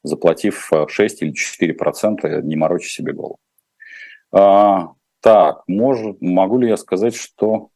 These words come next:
Так, щас, что происходит со спаром в Калининградской области? Сотрудники увольняются по причине лишения премий. Данное происходит не в одном магазине. Максим Владимиров. А, слушайте, дело в том, что я не могу сказать вам-то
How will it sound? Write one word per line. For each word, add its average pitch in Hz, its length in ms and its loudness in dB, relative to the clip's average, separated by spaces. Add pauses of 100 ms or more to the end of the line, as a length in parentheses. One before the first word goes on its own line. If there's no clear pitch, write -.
Так, - 180 0 (100)
щас, - 420 -8 (380)
что - 200 2
происходит 110 640 0
со - 380 0
спаром 92 400 2
в - 40 -20
Калининградской 92 580 -2
области? 76 240 -10
Сотрудники 107 540 -2
увольняются 104 480 -2
по - 80 -10
причине 120 420 -2
лишения 101 460 -2
премий. 76 420 -4
Данное 98 360 0
происходит 113 540 -4
не 95 280 -4 (240)
в 87 120 0
одном 92 280 0
магазине. 82 420 -2 (480)
Максим 85 480 -2
Владимиров. 85 500 -4 (580)
А, 95 260 4
слушайте, - 640 -8
дело 104 220 -2
в - 80 -16
том, 131 120 -4
что - 160 -6
я 117 80 2
не 113 80 0
могу 117 220 0
сказать 98 320 -2
вам-то 92 360 -2